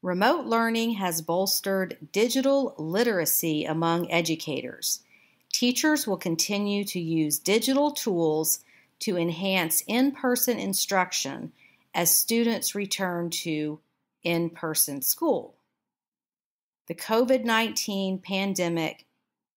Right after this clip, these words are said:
has created an unprecedented level of chaos for teachers and their students,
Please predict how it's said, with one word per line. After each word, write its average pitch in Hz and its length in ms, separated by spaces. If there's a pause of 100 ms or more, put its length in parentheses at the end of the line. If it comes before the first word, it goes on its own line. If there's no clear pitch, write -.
has 160 240
created 185 720
an 160 180
unprecedented 220 1300
level 170 540
of - 160
chaos 165 680
for - 160
teachers 247 540
and 170 240
their 165 100
students, - 840